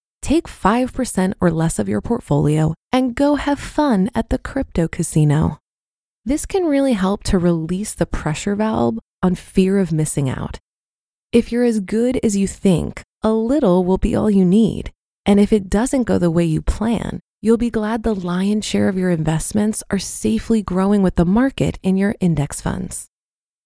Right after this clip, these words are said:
So that concludes another installment of Optimal Finance Daily.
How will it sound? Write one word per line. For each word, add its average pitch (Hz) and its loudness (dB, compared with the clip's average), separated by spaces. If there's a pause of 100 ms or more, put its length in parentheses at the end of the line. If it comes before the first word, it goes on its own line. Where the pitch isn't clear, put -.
(280)
So - 0
that 339 0
concludes 247 -2
another 185 4
installment 185 -2
of 156 -4
Optimal 165 -2
Finance 165 -2
Daily. 214 0